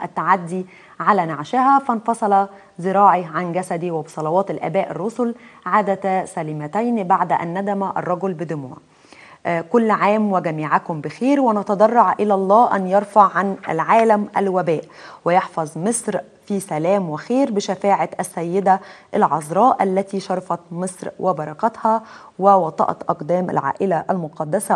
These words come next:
أرضها، وعاشت فيها قرابة ثلاث سنوات ونصف السنة.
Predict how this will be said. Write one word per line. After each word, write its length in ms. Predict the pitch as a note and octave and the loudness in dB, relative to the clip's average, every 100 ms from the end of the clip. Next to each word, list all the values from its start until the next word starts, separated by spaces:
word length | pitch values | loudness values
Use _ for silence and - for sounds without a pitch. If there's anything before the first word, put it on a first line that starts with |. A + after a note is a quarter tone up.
| - | 0
أرضها، 440 | E3 E3 D#3 - - - | -2 -2 -4 -8 -8 -4
وعاشت 420 | - E3 - - | 0 0 -2 -8
فيها 260 | - F#3+ F3 | 2 4 4
قرابة 480 | - E3+ G#3+ A3 | 2 2 4 4
ثلاث 520 | A#3 - F3 F3+ F#3 - - | 0 0 4 4 2 -2 -16
سنوات 600 | - D#3+ D3+ F3+ F#3 D#3 | -8 -4 -2 -2 -4 -6
ونصف 480 | D#3 F#3 - C#3 | -6 -6 -8 -8
السنة. 320 | F#3+ - C3+ | -8 -8 -12